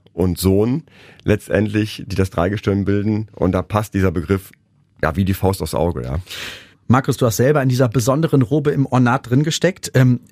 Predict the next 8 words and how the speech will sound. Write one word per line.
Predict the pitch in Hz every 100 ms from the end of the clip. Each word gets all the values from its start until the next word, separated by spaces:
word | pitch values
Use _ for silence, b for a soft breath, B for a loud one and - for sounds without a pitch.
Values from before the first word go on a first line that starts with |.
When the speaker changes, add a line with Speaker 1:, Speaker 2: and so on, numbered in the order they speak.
| _
Speaker 2:
ist | - 175 -
das | 190 -
schwer? | - - 160 208 185 139
Wir |
versuchen | 135 135 175
das | 175 160
mal | 147
irgendwie | - 170 165 160